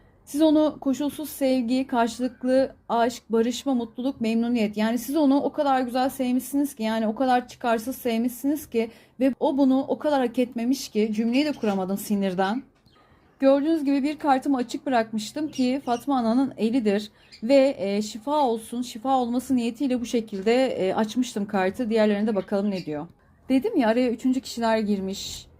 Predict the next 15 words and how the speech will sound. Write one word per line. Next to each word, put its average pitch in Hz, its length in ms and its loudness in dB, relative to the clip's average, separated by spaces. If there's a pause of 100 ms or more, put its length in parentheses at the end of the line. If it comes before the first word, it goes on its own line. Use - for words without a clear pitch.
(140)
üçüncü 220 260 -2
kişileri 214 300 2
sokmuş 208 540 -4
diye. 175 320 -2 (200)
Yosma 247 380 0
çıktı. 185 380 -10 (160)
Alın 233 240 -2
işte. 196 320 -8 (840)
Diyor 302 140 2
ki 254 160 -2
paraya 233 360 2
ve 339 60 -2
şatafata 269 460 -2
çok 285 320 -6
düşkün. 226 520 -2